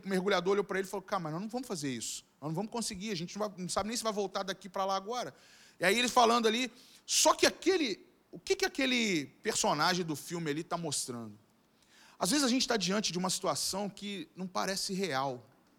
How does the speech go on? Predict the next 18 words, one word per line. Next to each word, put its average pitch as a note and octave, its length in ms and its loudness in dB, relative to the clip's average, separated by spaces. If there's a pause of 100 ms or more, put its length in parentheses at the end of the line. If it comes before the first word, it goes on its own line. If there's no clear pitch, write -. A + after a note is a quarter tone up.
(300)
não D#3+ 100 -8
parece F3+ 220 0
que - 60 -10
não G3 60 -6
vai F#3 100 -2
ter F3+ 100 -6
expectativa, D3+ 840 -6
não C#3 80 -10
vai D#3 100 -6
ter D#3 160 -8
força, D3+ 480 -4
não D3 80 -8
vai E3 100 -4
ter F3 120 -6
esperança, D#3+ 680 -4 (680)
mas E3+ 200 0
a F#3 80 2
fé E3 680 -4